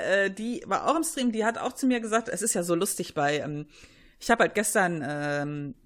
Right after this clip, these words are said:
Banner Saga gespielt und viele haben echt gesagt, also das Spiel ist gar nichts für mich, ja, oder ich spiel sowas nicht, aber ich guck das auch mal mir gerne an, aber finde es persönlich für mich zu langweilig, es zu spielen.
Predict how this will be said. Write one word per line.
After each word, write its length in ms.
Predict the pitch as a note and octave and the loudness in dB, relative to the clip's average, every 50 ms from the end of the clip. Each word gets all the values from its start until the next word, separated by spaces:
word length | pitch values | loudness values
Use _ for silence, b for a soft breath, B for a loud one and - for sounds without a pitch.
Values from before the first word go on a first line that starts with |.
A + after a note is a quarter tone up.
| - | -2
Banner 280 | - E3 F3+ A3 C4 C#4 | 2 4 4 6 6 4
Saga 580 | C4+ - C4 C4+ C#4 C#4 C#4 C4 B3+ B3 A#3+ - - | 4 4 2 2 4 4 6 6 6 6 4 0 -6
gespielt 440 | A3 B3 - - - A#3+ A#3+ A#3 - | -6 -6 -6 -6 -4 -2 -2 0 0
und 100 | - G#3+ | -2 -6
viele 380 | - - C4+ C4 D#4 D4 A#3 G3+ | -2 0 0 2 4 4 4 4
haben 120 | F#3 - | 4 2
echt 240 | - G3+ - - - | -2 -8 -8 -8 -6
gesagt, 520 | - G3 D#3+ D#3+ D3 D3+ D#3+ F#3+ - - b b b b b b b | -4 0 2 4 4 6 4 2 0 -4 b b b b b b b
also 160 | b F3 G3 G3+ | b -2 0 0
das 160 | G#3 - - | 0 -2 -2
Spiel 600 | - - C4+ C#4+ G#3+ F#3+ G3 A3 C4+ D4+ - - - | -2 0 2 4 4 4 4 4 2 0 -2 -8 -8
ist 240 | - - - - - - - F3+ | -6 -4 -4 -4 -4 -6 -4 4
gar 220 | A#3+ G#3 G#3+ A#3+ | 6 8 10 10
nichts 240 | B3+ F#3 - - - | 8 6 0 -4 -8
für 160 | - - D#3+ | -6 -4 -2
mich, 580 | D#3 D#3+ E3 F3 G#3 C4+ F#4 - - - - - b b b b | -2 -2 -2 -2 -2 -2 -2 -4 -6 -14 -16 -20 b b b b
ja, 200 | - D#3+ F3+ - | 2 2 4 4
oder 200 | E3+ G3 F#3+ D#3 | 2 2 0 0
ich 100 | - - | 0 0
spiel 300 | - - - A#3 B3+ B3+ | -4 -2 0 0 2 2
sowas 380 | A3 - F3 E3 F3+ F3 - - | 2 2 4 4 4 4 2 2
nicht, 400 | F#3+ F3+ G3+ A#3 D#4 - - - | 0 2 2 0 -2 -4 -4 -2
aber 160 | - G3 G3 | -2 -2 -2
ich 120 | - - - | -2 -6 -4
guck 180 | - D#4+ - - | -4 -4 -2 -2
das 160 | A3 G3+ - | -2 -4 -4
auch 160 | - - - | -4 -6 -4
mal 220 | G#3 G3+ G3 F#3 - - | -2 0 0 0 0 0
mir 140 | G3 F#3 | -2 0
gerne 380 | F3+ F#3 F3+ F#3+ F#3+ F#3+ - - | 4 8 8 8 8 6 2 2
an, 240 | - A3+ F#3 C#3+ C3 | 2 2 2 2 -2
aber 220 | - - F3 F3 | 0 0 0 0
finde 280 | - - A#3+ A#3+ A#3 - | 0 0 0 0 0 0
es 120 | - - | -2 -4
persönlich 460 | - - F#3 F3+ G#3 B3 C4 B3+ - | -4 -2 0 2 2 4 2 2 0
für 120 | - G#3 G3 | -2 -2 -2
mich 180 | A3 A#3+ - | -2 -2 -4
zu 100 | - - | -2 0
langweilig, 480 | G3 F#3 F3+ G#3+ A#3+ G#3 F#3+ G3 G3 - | 2 2 4 4 4 4 4 2 2 0
es 140 | E3+ - - | -6 -8 -8
zu 80 | - F#3+ | -8 -8
spielen. 440 | - - - F3 C#3+ A#2 D#2+ - | -10 -8 -6 -4 -4 -4 -6 -8